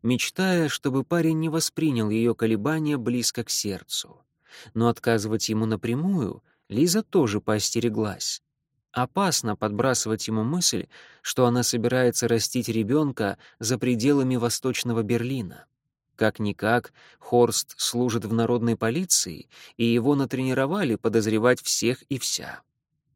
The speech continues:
"Спасибо", улыбнулась Лиза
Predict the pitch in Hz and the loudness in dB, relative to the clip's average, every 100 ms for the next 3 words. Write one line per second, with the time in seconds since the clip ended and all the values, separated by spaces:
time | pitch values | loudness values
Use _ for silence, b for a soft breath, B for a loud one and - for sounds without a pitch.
0 | _ _ - - - 165 - 123 104 110 | _ _ -6 -4 -4 -2 -2 -2 -4 -6
1 | - _ _ _ - 117 120 110 110 104 | -6 _ _ _ -2 2 2 2 2 2
2 | - 135 160 113 98 | 0 -2 0 -2 -4